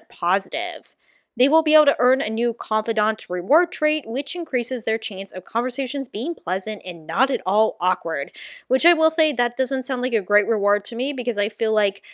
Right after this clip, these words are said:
a lot of times everything in Sims four does lean pleasant. However, there is a second aspiration, of course, and that is the villainous Valentine,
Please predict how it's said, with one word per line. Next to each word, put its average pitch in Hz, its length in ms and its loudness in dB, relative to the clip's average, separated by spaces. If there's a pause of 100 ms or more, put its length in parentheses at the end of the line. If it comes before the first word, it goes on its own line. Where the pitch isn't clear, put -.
(160)
a 208 100 2
lot 196 240 4
of 214 80 0
times 233 540 -2
everything 220 400 -4
in 220 120 -6
Sims 214 240 -6
four 208 180 -2
does 185 400 0
lean 170 360 -10 (140)
pleasant. - 720 -2 (260)
However, 330 460 4
there 233 180 2
is 220 220 -4
a 156 100 -10
second 294 380 -2
aspiration, 247 600 -2
of 240 60 -12
course, 240 280 0
and 226 140 -6
that 220 140 0
is 226 120 -2
the 202 120 0
villainous 214 560 -4
Valentine, 190 720 -2